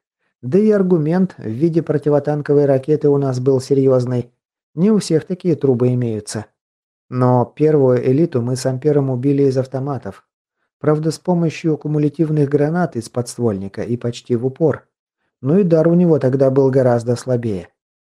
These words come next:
Да и мало ты ещё понимаешь, в Улье есть твари страшнее.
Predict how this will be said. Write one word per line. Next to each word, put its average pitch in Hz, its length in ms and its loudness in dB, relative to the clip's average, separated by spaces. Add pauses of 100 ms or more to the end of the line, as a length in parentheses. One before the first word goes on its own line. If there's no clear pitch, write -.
(340)
Да 120 140 0
и 170 80 4
мало 208 280 2
ты 120 140 -4
ещё 117 240 -4
понимаешь, 113 760 -4
в 110 260 -6
Улье 175 360 4
есть 151 320 -2
твари 151 420 0
страшнее. 127 840 -2